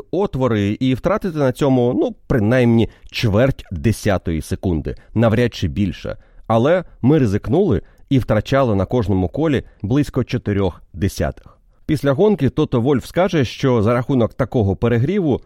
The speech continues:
вони були змушені м'якше працювати з мотором, робити lift and coast, тобто відпускати перед зоною гальмування акселератор, гальмувати м'якше, і на цьому ще були деякі втрати, можливо, дві десяті секунди. Тому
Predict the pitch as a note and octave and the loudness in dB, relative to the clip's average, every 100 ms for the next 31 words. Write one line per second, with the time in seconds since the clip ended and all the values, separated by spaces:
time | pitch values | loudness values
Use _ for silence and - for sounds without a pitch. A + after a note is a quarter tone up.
0 | _ A2+ C3 A2 A2+ F#2+ A2 C#3 - G#2+ | _ 0 2 2 2 2 2 2 2 2
1 | G#2 F#2+ F#2+ A#2+ A#2+ G#2 - - G#2 E2+ | 2 2 2 0 -2 -4 -6 -4 -4 -2
2 | F2 D#2 G2 F3 E3+ D3 C3+ G#2+ F#2 D#2 | -4 -4 -2 0 2 2 4 2 0 -2
3 | A2 - G2 F#2+ A2+ - D2+ - D3 D3 | -2 0 0 2 0 -2 -6 -6 -4 -4
4 | - - E2+ D2+ - - - C3+ A#2+ - | -4 -6 -6 -8 -8 -8 -2 -2 -2 -2
5 | G#2+ F2+ G#2+ G2+ F#2 F#2+ F#2+ F2+ F#2 F2+ | -2 0 0 2 0 0 0 0 0 0
6 | E2+ E2 - D#2+ A2 B2+ B2 A#2 - - | 0 -4 -6 -4 0 0 0 -4 -4 -8
7 | G2 G#2+ F#2+ D#2+ A2+ B2+ B2 G#2 F#2+ G#2+ | 0 2 2 2 0 0 2 0 2 0
8 | - - G#2 - - C#3 D3+ C3 C#3 B2+ | -2 -4 -4 -4 -6 0 2 2 2 4
9 | A#2 - - B2 B2+ A#2+ F2+ F#2+ G#2 D#2 | 2 0 -2 2 2 2 0 0 0 0
10 | F2 E2 - E2+ - D#2 C#2+ D2+ C#2+ D#2 | 0 0 -4 -8 -6 -6 -6 -10 -8 -6
11 | F#2+ G2 F2+ D2+ D#2 F#2+ F#2 - D#2 E2+ | -4 -2 -2 -4 -4 -2 -4 -4 -4 -4
12 | E2 - - - A#2 E2+ E2 A2 A#2 | -4 -6 -8 -4 -2 -2 0 0 0